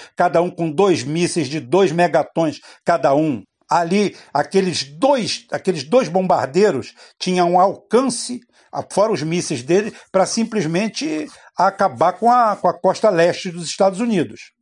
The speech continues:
Ou principalmente com o principal. Então é o seguinte: vieram armados sim. Botaram aqui. Aí o, o Trump lá, você acha que, aí é o seguinte: tem gente que vai pra Harvard pra fazer, é,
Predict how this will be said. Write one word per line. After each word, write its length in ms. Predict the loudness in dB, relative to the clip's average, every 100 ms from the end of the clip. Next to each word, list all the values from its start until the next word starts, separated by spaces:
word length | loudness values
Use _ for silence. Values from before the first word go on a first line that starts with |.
| _ _ _ _ 0
Ou 200 | 0 2
principalmente 560 | 2 2 0 0 -2
com 120 | -4
o 40 | -4
principal. 640 | -2 -2 -4 -2 -2 -2 -6
Então 280 | -6 0 0
é 20 |
o 40 |
seguinte: 340 | 0 -4 -6 -6
vieram 420 | 0 2 4 2
armados 600 | 0 0 2 2 0 -6
sim. 340 | -8 -8 -8 -12 _ _ _ _ _ _ -4
Botaram 480 | -2 2 2 2 2
aqui. 420 | -2 -4 -6 -2
Aí 280 | 0 2 2
o, 300 | 4 2 0 -4 -6
o 100 | -6
Trump 340 | 0 0 2
lá, 100 | 0
você 260 | 0 2 4
acha 280 | 4 2 -2
que, 200 | -4 -6 -2
aí 240 | 0 2 4
é 60 |
o 40 | 2
seguinte: 540 | 0 -2 -2 -2 -6 -4
tem 160 | -2 0
gente 200 | 0 -2
que 80 | 0
vai 140 | 0
pra 220 | 2 2
Harvard 840 | 2 2 2 2 0 -2 -4 -10 -12 _ _ _ 0
pra 160 | 0
fazer, 760 | 2 2 2 0 2 2 0 -8 _ _ _ 2
é, 960 | 4 4 4 4 4 4 2 0 -4